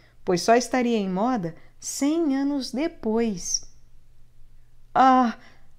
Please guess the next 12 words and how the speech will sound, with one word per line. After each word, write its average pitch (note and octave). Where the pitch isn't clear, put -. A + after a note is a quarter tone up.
também A3
não?" F4
disse F#3+
ele, F3
consultando G3
Momô. F#3
"Ora, G3+
por A#3
Orion, G3
está A#3
difícil C#4
acertar. A#3